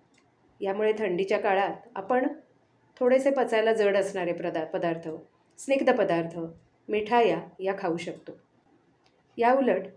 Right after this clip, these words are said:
जेव्हा उन्हाळा असतो आणि निसर्गाचं तापमान वाढलेलं असतं, त्यावेळेला शरीर आपलं तापमान थोडं कमी ठेवतो. याचा परिणाम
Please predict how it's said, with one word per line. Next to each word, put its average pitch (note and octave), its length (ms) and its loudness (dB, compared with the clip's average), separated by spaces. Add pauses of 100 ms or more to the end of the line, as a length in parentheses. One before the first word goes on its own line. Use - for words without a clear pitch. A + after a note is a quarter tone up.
(120)
जेव्हा A3 240 2
उन्हाळा A3 460 4
असतो E3+ 440 -2 (460)
आणि A3 360 0 (220)
निसर्गाचं G#3 640 0
तापमान G3+ 380 -2
वाढलेलं F#3 440 0
असतं, F#3 300 0 (500)
त्यावेळेला A3 580 2 (240)
शरीर G#3+ 480 0 (240)
आपलं A3 380 -2
तापमान G3+ 540 -2
थोडं G3 240 -2
कमी F#3 220 0
ठेवतो. D#3+ 340 -6 (760)
याचा F#3 280 -2
परिणाम G3+ 400 0